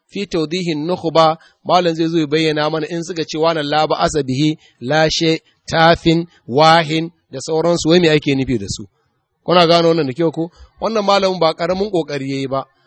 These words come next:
ko ba ƙaramin taimakon al'umman musulunci yayi ba, domin wannan littafi ya karba a ƙasan Hausa ko kuma ma duk Afirka fa. Ana karantawa, ana wa'azi da shi, ana huɗuba da shi,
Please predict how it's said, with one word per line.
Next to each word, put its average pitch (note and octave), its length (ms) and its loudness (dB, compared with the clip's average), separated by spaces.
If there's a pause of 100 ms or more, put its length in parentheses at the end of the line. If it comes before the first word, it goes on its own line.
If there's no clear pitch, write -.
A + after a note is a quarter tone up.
(160)
ko G#3 140 0
ba F#3+ 140 4
ƙaramin F#3+ 360 -4
taimakon F3 480 -2
al'umman E3 480 -6
musulunci E3 560 -6
yayi C#3 240 -4
ba, C#3 180 -2 (300)
domin D#3+ 220 -6
wannan G#3 260 -6
littafi F3 500 -4
ya F#3 180 4
karba E3+ 360 0
a D#3 40 -2
ƙasan D#3 360 -8
Hausa D#3 320 -4
ko E3+ 100 -10
kuma F#3 220 -6
ma F#3 140 0
duk D#3+ 260 0
Afirka F3 400 -2
fa. A#2 160 -6 (500)
Ana F#3 260 2
karantawa, E3 720 -2
ana F#3 260 2
wa'azi E3+ 400 2
da D3+ 80 -4
shi, - 160 -6
ana E3+ 240 0
huɗuba D#3+ 380 0
da A#2 80 -10
shi, A#2+ 220 -12